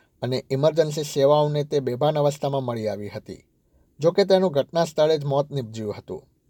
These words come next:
એક માલવાહક જહાજ પર વાનમાં છુપાવીને ચોર્યાસી કિલોગ્રામ કેટામાઇન ઓસ્ટ્રેલિયા લાવવાના આરોપ હેઠળ બે શખ્સોની ધરપકડ કરવામાં આવી છે. અઠ્યાવીસ અને ઓગણત્રીસ વર્ષના આ યુવાનો પર કોમર્શિયલ માત્રામાં ડ્રગ્સ રાખવાનો પ્રયાસ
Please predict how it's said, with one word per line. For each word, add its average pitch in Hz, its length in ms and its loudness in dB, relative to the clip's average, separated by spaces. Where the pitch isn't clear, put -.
એક 190 220 4
માલવાહક 170 580 4
જહાજ 147 500 -4
પર 143 200 0
વાનમાં 151 420 -2
છુપાવીને 147 580 0
ચોર્યાસી 147 520 -2
કિલોગ્રામ 143 500 0
કેટામાઇન 151 600 -2
ઓસ્ટ્રેલિયા 151 460 0
લાવવાના 139 560 0
આરોપ 127 340 -2
હેઠળ 135 380 -4
બે 175 180 6
શખ્સોની 160 500 -2
ધરપકડ 139 500 0
કરવામાં 117 440 -4
આવી 92 200 -10
છે. - 300 -16
અઠ્યાવીસ 135 580 2
અને 135 160 0
ઓગણત્રીસ 143 500 0
વર્ષના 135 520 -2
આ 147 140 2
યુવાનો 139 440 2
પર 135 180 2
કોમર્શિયલ 147 540 -2
માત્રામાં 135 540 -4
ડ્રગ્સ 139 320 -2
રાખવાનો 139 480 0
પ્રયાસ 139 300 0